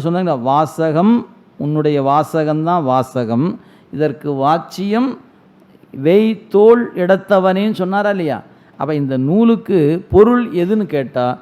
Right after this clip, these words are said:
சிவபெருமான் தான் இதுக்கு பொருள், அம்மையப்பர் தான் பொருள் அப்படின்னு அர்த்தம். இப்ப புத்தகம் கையில வச்சிருந்தா என்ன அர்த்தம்? சிவபெருமான் என் கையில இருக்கிறார்னு அர்த்தம். நீங்க இந்த புத்தகத்தை கையில எடுக்கும்போது,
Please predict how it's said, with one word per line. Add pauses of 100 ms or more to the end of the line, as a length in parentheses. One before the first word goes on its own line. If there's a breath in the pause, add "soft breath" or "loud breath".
(220 loud breath)
சிவபெருமான்
தான்
இதுக்கு
பொருள்,
அம்மையப்பர்
தான்
பொருள்
அப்படின்னு
அர்த்தம். (260 soft breath)
இப்ப
புத்தகம்
கையில
வச்சிருந்தா
என்ன
அர்த்தம்?
சிவபெருமான்
என்
கையில
இருக்கிறார்னு
அர்த்தம். (1800 soft breath)
நீங்க
இந்த
புத்தகத்தை
கையில
எடுக்கும்போது,